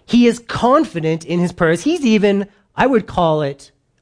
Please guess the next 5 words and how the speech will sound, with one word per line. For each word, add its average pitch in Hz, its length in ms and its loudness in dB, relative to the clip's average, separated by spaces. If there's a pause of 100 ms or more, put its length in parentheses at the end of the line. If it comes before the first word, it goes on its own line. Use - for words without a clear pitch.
(120)
optimistic 180 1080 -4 (800)
when 156 180 0
praying 151 340 -2
about 120 300 -4
them. 107 240 -12